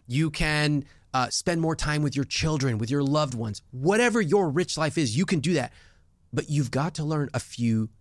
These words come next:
key basic things about investing and money. So let me tell you what I would tell my family when they come to me. They go, "How should I start investing?"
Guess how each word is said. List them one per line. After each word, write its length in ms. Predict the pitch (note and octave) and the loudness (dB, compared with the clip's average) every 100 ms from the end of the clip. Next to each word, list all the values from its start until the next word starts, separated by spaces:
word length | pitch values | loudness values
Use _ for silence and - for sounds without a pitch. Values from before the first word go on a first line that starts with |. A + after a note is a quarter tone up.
| _ _ | _ _
key 640 | - - D#3 E3 F3 F3 - A2+ - | -16 -4 -2 0 -2 -4 -8 -14 -6
basic 460 | A#2 A2+ - A2+ | -4 -4 -6 -8
things 560 | - G#2+ F#2 E2+ - - _ _ - | -10 -10 -10 -10 -14 -14 _ _ -6
about 300 | F#2+ F#2 - | -4 -4 -6
investing 600 | G2+ F2+ F#2 - F#2+ F2+ | -8 -6 -8 -8 -12 -10
and 140 | G2 F2 | -10 -10
money. 200 | E2+ - - - _ | -10 -16 -20 -20 _
So 300 | - A#2 F2 - | -2 -2 -2 -2
let 140 | C#3+ | -2
me 80 | G#3+ | -2
tell 180 | G3+ F3+ | -2 0
you 160 | D#3+ | 0
what 200 | A2+ A#2 - | 0 -2 0
I 120 | G#2+ | -2
would 200 | A2 G#2 | -2 -2
tell 380 | G#2+ F#2 F2 - - | -4 -4 -6 -12 -16
my 220 | - G2 G2 | -8 -6 -6
family 500 | - G2+ F2+ F2 F2 | -8 -8 -6 -8 -6
when 160 | G2 | -2
they 120 | G#2 | 0
come 200 | G2+ G2+ | 0 0
to 100 | F#2 | 0
me. 120 | F#2 F2 | -2 -2
They 100 | F2 | -4
go, 100 | F2+ | -2
"How 140 | B2+ | -4
should 180 | B2 A#2+ | -4 -4
I 40 | |
start 220 | G2 G2 | -4 -6
investing?" 380 | F2+ E2+ - - | -8 -12 -16 -18